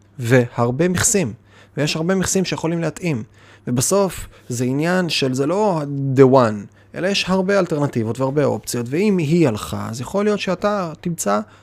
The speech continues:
מישהי אחרת." עכשיו, אם אני אומר את זה למישהו שמאמין בזה שיש גורל והיא המיועדת, לא, אני סתם נכנס כבר ל-, לדיטלס כאילו ספציפיים. אם אני מתחיל את זה,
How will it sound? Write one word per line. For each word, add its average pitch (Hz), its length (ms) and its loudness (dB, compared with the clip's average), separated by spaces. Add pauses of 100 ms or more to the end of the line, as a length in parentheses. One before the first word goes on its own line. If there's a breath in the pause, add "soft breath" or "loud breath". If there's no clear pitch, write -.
(180 soft breath)
מישהי 185 380 -2 (100)
אחרת." 170 480 -4 (680 loud breath)
עכשיו, 127 180 0
אם 185 120 4
אני 165 100 2
אומר 139 220 2
את 120 80 2
זה 123 100 2
למישהו 123 320 2
שמאמין 120 580 2
בזה 117 280 2
שיש - 1120 -2
גורל 135 440 8
והיא 135 140 4
המיועדת, 113 580 0
לא, 147 140 -2
אני 120 320 -6
סתם 117 260 -10
נכנס 113 280 -8
כבר 113 160 -8
ל-, 110 240 -6
לדיטלס 117 420 2
כאילו 113 180 -2
ספציפיים. 131 600 -6 (1000 loud breath)
אם 220 120 6
אני 233 100 8
מתחיל 165 440 4
את 208 80 4
זה, 240 100 -2